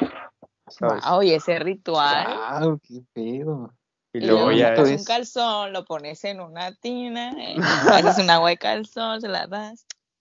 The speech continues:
Speaker 3: Ya oyeron, sigan el consejo de Zuli,
Speaker 1: Pero
Speaker 3: está
Speaker 1: es que, eh, güey, es, pues, es que cerrar
Speaker 3: No,
Speaker 1: un
Speaker 3: sí,
Speaker 1: ciclo.
Speaker 3: sí está bien.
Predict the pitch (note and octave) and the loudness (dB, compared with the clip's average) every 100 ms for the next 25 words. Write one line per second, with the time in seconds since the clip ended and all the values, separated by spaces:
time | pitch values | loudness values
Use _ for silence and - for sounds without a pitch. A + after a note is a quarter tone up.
0 | _ _ _ _ _ _ _ _ _ _ | _ _ _ _ _ _ _ _ _ _
1 | _ - A2 A2+ A#2+ C#3+ C3 B2 A2+ A#2 | _ 2 4 8 8 6 2 -4 -2 -2
2 | C3 A#2+ A#2+ A2 B2 A#2 G#2+ A2 A#2+ B2 | -2 -4 -6 -2 -2 -2 -4 0 4 4
3 | C3+ C#3+ - E3 - - D3 E3 C#3+ C#3 | 4 -2 -4 -8 -8 -6 -2 -2 -4 -6
4 | D3 C3+ - D3+ C#3 - D#3+ F3+ D3 C#3+ | -10 -10 -14 -12 -10 -8 -4 -4 0 4
5 | F3 F#3 F#3 D#3 D#3 F3 D#3+ E3 | 6 6 2 0 0 0 -4 -6